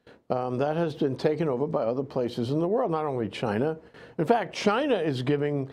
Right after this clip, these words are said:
manufacturing up to some extent itself. It's, uh, farming out, uh, delegating out manufacturing to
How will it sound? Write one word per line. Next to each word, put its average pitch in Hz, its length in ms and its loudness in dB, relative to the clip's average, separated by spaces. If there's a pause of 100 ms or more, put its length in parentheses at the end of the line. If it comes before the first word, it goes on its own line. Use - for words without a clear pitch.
(160)
manufacturing 147 760 0
up 233 260 0
to 147 100 0
some 143 220 2
extent 147 320 0
itself. - 560 0 (420)
It's, 139 300 0
uh, 151 220 2
farming 160 460 0
out, 151 380 -2
uh, 139 260 0
delegating 139 720 0
out 143 200 -2
manufacturing 127 680 -2
to 120 240 0